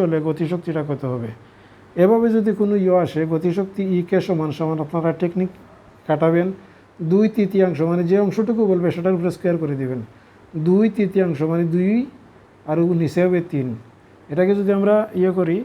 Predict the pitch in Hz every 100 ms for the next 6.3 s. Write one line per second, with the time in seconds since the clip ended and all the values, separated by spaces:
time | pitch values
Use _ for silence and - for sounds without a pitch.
0 | - - - _ _ - _ - - -
1 | - 202 208 196 185 170 151 180 226 -
2 | _ _ - 156 175 185 180 240 220 233
3 | 208 185 185 185 175 185 202 175 190 190
4 | 196 185 170 160 139 131 127 117 - -
5 | - 151 170 165 185 190 180 - 190 175
6 | 165 170 185